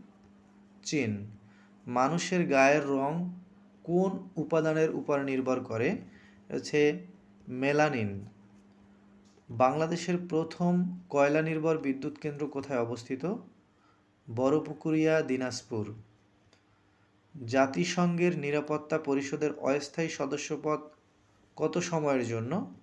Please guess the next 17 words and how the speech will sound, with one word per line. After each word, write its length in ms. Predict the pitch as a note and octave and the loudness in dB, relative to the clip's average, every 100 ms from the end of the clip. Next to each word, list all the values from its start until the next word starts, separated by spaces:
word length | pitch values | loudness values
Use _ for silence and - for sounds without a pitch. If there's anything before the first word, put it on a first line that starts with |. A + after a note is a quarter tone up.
| _ _ C#3+ | _ _ -12
দুই 340 | C3 D3 E3 | -4 0 2
বছরের 480 | D#3+ D3+ - C3+ A2+ | 4 2 0 -2 -2
জন্য। 380 | G#2+ G2+ G#2 - - _ _ _ - _ _ _ _ _ _ _ _ - | -2 -4 -8 -14 -20 _ _ _ -20 _ _ _ _ _ _ _ _ -2
বাংলাদেশের 720 | B2 C3+ D#3 E3 F3 - F#3 | 4 4 4 2 0 0 0
বিদ্যুৎ 500 | F3 D3 D3 C#3+ E3+ E3+ | 0 -2 -4 -4 -4 -4
বিতরণ 440 | D3+ D3 D3+ D#3 D#3+ | -4 -4 0 0 0
সংস্থা 520 | - C#3+ C#3+ - C#3+ | -4 -6 -8 -6 -6
কয়টি? 480 | C3+ A#2 G#2+ - F2+ - _ _ _ _ _ _ _ _ _ - | 0 0 -2 -8 -16 -20 _ _ _ _ _ _ _ _ _ 0
পাঁচটি। 580 | C#3 C3+ - - G#2+ F2 - _ _ _ _ _ _ _ - _ _ _ _ _ _ - | 2 2 -2 -8 -10 -10 -16 _ _ _ _ _ _ _ -20 _ _ _ _ _ _ -2
ইউএনডিপি 920 | D#3+ F3+ F#3 E3+ E3+ D#3+ E3 E3 F3 | 6 6 8 4 2 0 -2 0 0
এর 240 | E3+ D#3 | 2 2
সদর 420 | D3+ - C#3+ D3+ D3+ | 2 0 0 2 2
দপ্তর 360 | D#3 D#3+ D#3 | 0 0 -4
কোথায় 320 | D3+ D3+ D3 | -2 -2 0
অবস্থিত? 540 | B2+ B2 - C3 E3 A3+ - - | -2 -2 -6 -6 -2 -4 -6 -12
এটা 200 | B2 C3+ | -6 -4
হচ্ছে 460 | C3 - C3+ C3+ | -4 -2 -2 -2